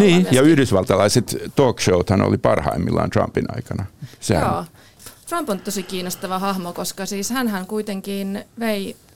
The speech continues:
Speaker 2: Yhdysvallat pois Pariisin ilmastosopimuksesta, ja hänhän on ihan sanonut suoraan, että,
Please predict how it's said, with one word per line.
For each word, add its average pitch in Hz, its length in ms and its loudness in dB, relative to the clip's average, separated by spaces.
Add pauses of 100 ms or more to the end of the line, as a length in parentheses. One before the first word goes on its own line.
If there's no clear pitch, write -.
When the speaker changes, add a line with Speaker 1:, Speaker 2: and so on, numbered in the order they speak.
Speaker 2:
Yhdysvallat 202 520 -6
pois 196 280 -8
Pariisin 190 420 -10
ilmastosopimuksesta, 226 1200 -8
ja 214 140 -4 (320)
hänhän 254 320 -2
on 202 240 -2 (160)
ihan 220 420 -2 (200)
sanonut 208 440 -4
suoraan, 185 380 -6
että, 185 260 -10